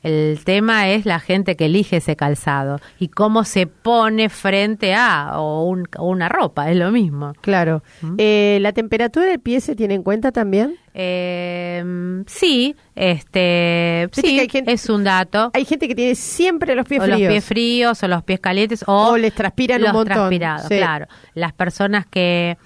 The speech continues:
Speaker 1: que tienen, eh, los pies, em, húmedos hablan de un componente emocional muy grande, ¿sí? Muy grande y que,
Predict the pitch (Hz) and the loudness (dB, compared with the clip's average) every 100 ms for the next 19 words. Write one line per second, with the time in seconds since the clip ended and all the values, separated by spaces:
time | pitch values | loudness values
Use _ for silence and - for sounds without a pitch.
0 | _ _ _ - 175 160 202 190 180 175 | _ _ _ -2 -2 0 0 2 2 0
1 | 170 170 190 180 175 170 170 165 170 165 | -2 -4 -2 0 0 0 -2 -2 -2 -2
2 | 165 165 165 165 165 160 160 156 165 156 | -4 -4 -4 -4 -4 -4 -6 -6 -4 -4
3 | - 190 185 190 - - 175 165 165 160 | 0 0 2 0 -2 -2 0 0 -2 -4
4 | 160 156 - 240 233 208 208 208 214 247 | -6 -6 0 2 4 4 2 2 2 0
5 | - - - - 190 190 196 196 190 190 | -4 -20 -8 -2 0 2 0 0 0 2
6 | 214 226 185 185 185 180 175 180 190 190 | 0 0 0 0 0 0 0 2 0 0
7 | 202 - - - 185 185 180 185 - 190 | -2 -4 -12 -2 0 2 2 0 -2 0
8 | 180 185 202 208 214 208 214 240 - _ | 0 2 2 2 2 2 2 0 -6 _
9 | - 175 185 190 190 196 208 190 165 151 | -6 -2 0 0 0 0 0 0 -2 -2
10 | 143 147 160 _ - 170 185 _ 165 165 | -6 -10 -16 _ -18 -14 -14 _ -8 -6
11 | 165 165 160 160 175 196 - 170 180 - | -4 -4 -6 -6 -8 -8 -8 -8 -8 -6
12 | 165 170 196 | -4 -2 -4